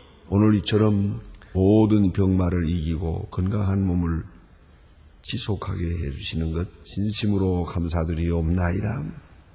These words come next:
죄악의 물결이 날마다 높아지고 있습니다. 우리의 영을 엄습하고 있고, 우리를 낙심하게 하고 있고, 우리를 쓰러지게 하고 있습니다마는,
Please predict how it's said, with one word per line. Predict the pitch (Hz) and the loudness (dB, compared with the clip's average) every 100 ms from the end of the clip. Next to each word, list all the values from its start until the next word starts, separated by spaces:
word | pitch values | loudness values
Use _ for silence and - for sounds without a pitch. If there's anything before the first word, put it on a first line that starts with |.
| - - - - - - - - - - _ | -20 -20 -20 -20 -20 -20 -20 -20 -20 -20 _
죄악의 | 101 110 110 110 | 4 6 6 6
물결이 | 110 101 92 101 104 | 4 2 2 2 2
날마다 | 98 95 92 90 92 | 2 0 0 -2 -2
높아지고 | 90 85 - 87 85 87 | -2 -4 -4 -6 -4 -4
있습니다. | 82 - - 92 98 98 - - - - - - | -4 -8 -12 -10 -10 -10 -14 -20 -20 -20 -14 -2
우리의 | 101 98 95 92 | 2 4 4 2
영을 | 92 92 87 82 78 - | 0 0 -2 -2 -4 -2
엄습하고 | 98 87 80 73 90 82 85 | 0 0 -4 -8 -6 -4 -4
있고, | 82 - 85 85 87 107 156 | -4 -8 -6 -4 -4 -8 -6
우리를 | 120 110 101 95 | -2 0 0 0
낙심하게 | 90 - - 113 95 95 | -4 -8 -2 2 2 0
하고 | 87 92 85 | -2 -2 -4
있고, | 78 71 85 92 87 92 | -6 -8 -10 -8 -8 -4
우리를 | 104 90 90 | -2 -2 -4
쓰러지게 | 95 - 131 127 101 104 90 | -6 -6 -4 -4 -4 -4 -4
하고 | 90 - | -4 -6
있습니다마는, | - - - - 98 101 101 101 | -6 -6 -6 -8 -8 -8 -6 -6